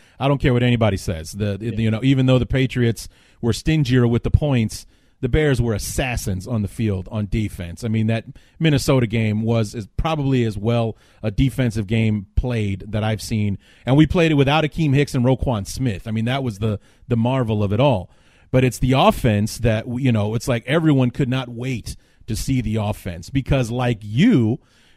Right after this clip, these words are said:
Speaker 1: you have a defensive-minded guy that's had success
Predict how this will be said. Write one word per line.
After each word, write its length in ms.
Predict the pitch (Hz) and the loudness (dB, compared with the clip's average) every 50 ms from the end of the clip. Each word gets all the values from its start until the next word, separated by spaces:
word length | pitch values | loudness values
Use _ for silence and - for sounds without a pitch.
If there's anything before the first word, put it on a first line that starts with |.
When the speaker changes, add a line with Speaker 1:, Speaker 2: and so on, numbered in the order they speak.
| - | -14
Speaker 1:
you 260 | 110 110 127 180 214 | -8 -4 0 2 2
have 200 | 185 208 190 175 | 2 2 2 0
a 60 | 151 131 | 0 -2
defensive-minded 1040 | 110 - 175 175 - - 165 170 - - 143 120 127 135 139 143 147 143 135 110 | 0 0 -2 -2 -2 -2 -4 -2 -2 -2 -2 -2 0 0 0 0 0 -2 -2 -2
guy 240 | 135 131 131 135 135 | -2 -2 0 0 0
that's 180 | 120 113 104 | 0 -2 -2
had 320 | - - - 127 139 131 - | -4 -4 -4 -4 -4 -4 -4
success 720 | - 147 135 - - - 139 123 123 117 - - - | -4 -6 -6 -6 -4 -4 -2 -2 -2 -2 -4 -6 -10